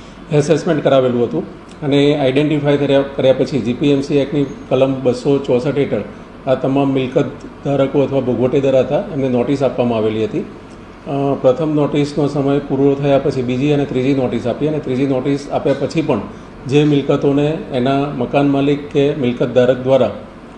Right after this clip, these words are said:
ભય મુક્ત નથી કરવામાં આવેલી અથવા રિપેરિંગ નથી કરાવેલું અથવા પોતે ઉતારી નથી લીધેલી,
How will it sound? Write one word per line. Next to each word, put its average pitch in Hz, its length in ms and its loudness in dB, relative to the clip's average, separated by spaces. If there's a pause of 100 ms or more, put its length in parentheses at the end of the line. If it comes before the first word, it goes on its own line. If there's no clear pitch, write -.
(220)
ભય 143 260 4 (160)
મુક્ત 147 220 0
નથી 135 260 2
કરવામાં 135 440 2
આવેલી 117 320 0
અથવા 143 200 0
રિપેરિંગ 139 420 2
નથી 139 160 -2
કરાવેલું 120 440 2
અથવા 143 260 -2
પોતે 143 220 0
ઉતારી 143 380 2
નથી 131 220 -2
લીધેલી, 117 380 0